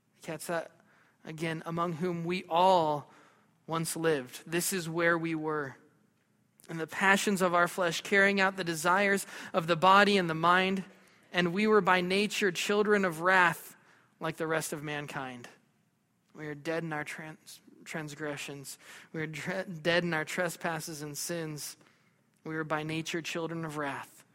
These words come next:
like the rest of mankind. Colossians two thirteen picks up a similar note that we were dead in our trespasses and the uncircumcision of our flesh.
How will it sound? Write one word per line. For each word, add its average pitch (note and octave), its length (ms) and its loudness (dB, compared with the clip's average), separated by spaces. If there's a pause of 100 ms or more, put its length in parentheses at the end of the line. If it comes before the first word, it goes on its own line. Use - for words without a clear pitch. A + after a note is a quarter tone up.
(400)
like C#3+ 140 -12
the D3+ 80 -8
rest D3 240 -8
of C3+ 80 -10
mankind. B2+ 560 -14 (380)
Colossians E3 560 0
two F3 180 -6
thirteen D#3+ 640 -6 (1700)
picks - 260 0
up E3 140 2
a E3 80 0
similar F3+ 520 2
note E3+ 380 2 (560)
that E3+ 160 -6
we F3+ 500 -2 (360)
were D3+ 120 -10
dead C#3+ 560 -4 (380)
in D3+ 80 -10
our C#3+ 100 -8
trespasses C#3 720 -8
and C#3 100 -10
the D3 120 -10
uncircumcision C#3+ 720 -10
of C3 100 -12
our C3 100 -14
flesh. - 520 -16